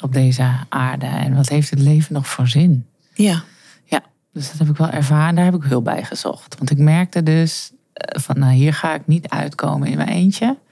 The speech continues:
Speaker 1: En ben ik heel goed begeleid, eh, daarin. En ja, weet je, ik, ik,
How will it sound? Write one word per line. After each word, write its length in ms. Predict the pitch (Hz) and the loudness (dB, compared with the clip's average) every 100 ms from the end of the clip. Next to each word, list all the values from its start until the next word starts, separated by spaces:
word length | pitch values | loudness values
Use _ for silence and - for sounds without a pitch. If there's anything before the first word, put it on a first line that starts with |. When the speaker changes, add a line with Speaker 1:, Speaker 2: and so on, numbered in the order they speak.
| _ - - - - - _ _ _ | _ -20 -20 -20 -20 -20 _ _ _
Speaker 1:
En 360 | 175 165 160 - | 2 2 2 0
ben 180 | 160 160 | 2 2
ik 100 | 151 | 2
heel 100 | 165 | -2
goed 200 | 170 147 | -2 -6
begeleid, 960 | 147 165 160 170 196 220 - - _ _ | -6 0 0 2 0 -2 -6 -18 _ _
eh, 400 | - 175 170 170 170 | 0 2 4 4 4
daarin. 720 | 170 170 - 175 175 185 180 _ _ _ _ - | 2 -2 2 4 4 4 2 _ _ _ _ -4
En 460 | 165 160 156 147 _ _ _ - | 2 4 2 0 _ _ _ -6
ja, 340 | 131 113 113 | 0 0 0
weet 200 | 127 120 | -2 -4
je, 80 | 127 | -4
ik, 320 | 127 - 127 - | -4 -2 -4 -4
ik, 240 | 120 - | -8 -8